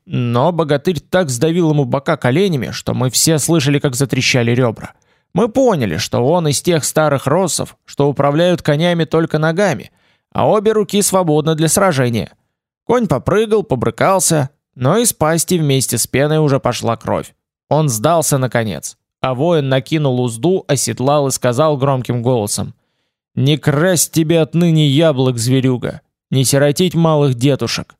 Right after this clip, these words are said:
"Он оставил коня себе?" поинтересовался Томас. "Сперва хотел отдать нам, как за потраву, но мы боялись такого зверя, и он, наконец, взял себе.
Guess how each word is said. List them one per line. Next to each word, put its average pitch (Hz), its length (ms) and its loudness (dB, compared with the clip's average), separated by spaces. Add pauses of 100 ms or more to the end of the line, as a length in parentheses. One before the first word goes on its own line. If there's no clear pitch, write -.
(880)
"Он 123 160 0
оставил 131 400 2
коня 135 300 0
себе?" 156 380 0 (420)
поинтересовался 120 680 0
Томас. - 380 -8 (680)
"Сперва 208 380 0
хотел 214 340 0
отдать 196 340 -2
нам, 196 260 -2
как 120 180 -4
за 123 100 -2
потраву, 113 560 -4 (100)
но 202 260 0
мы 214 160 0
боялись 170 480 2
такого 120 360 0
зверя, 120 440 0 (440)
и 135 60 2
он, 247 180 2
наконец, 233 420 0
взял 170 300 2
себе. 117 500 -2